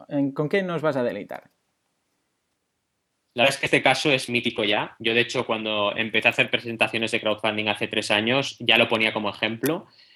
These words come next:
Speaker 2: Eh, y realmente, eh, es el primer caso de la categoría cómic que supera el millón de dólares.
Speaker 1: Mm.
Speaker 2: Eh, es una
Speaker 1: Mm.
Speaker 2: campaña que ya tiene unos cuantos años de, de existencia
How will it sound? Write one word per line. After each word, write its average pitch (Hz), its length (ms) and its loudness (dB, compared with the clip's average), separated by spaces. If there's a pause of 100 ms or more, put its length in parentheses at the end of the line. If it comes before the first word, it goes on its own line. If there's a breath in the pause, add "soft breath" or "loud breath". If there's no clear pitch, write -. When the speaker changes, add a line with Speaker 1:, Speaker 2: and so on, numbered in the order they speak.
(180 soft breath)
Speaker 2:
Eh, 107 500 6
y 123 120 2
realmente, 147 760 2 (220)
eh, 107 760 -2
es 131 220 2
el 139 80 2
primer 135 280 2
caso 135 300 2
de 117 100 0
la 110 160 2
categoría 113 460 0
cómic 139 420 -2 (200)
que 131 240 -8
supera 123 340 2
el 131 80 2
millón 113 260 0
de 107 100 -2
dólares. 90 720 -8
Speaker 1:
Mm. 185 280 0
Speaker 2:
Eh, 110 240 0
es 113 100 2
una 175 160 4
Speaker 1:
Mm. - 40 4
Speaker 2:
campaña 113 760 2 (220)
que 98 500 -2
ya 113 140 2
tiene 127 180 -2
unos 127 160 -6
cuantos 117 640 -2
años 117 440 2
de, 104 440 4
de 107 60 0
existencia 127 760 2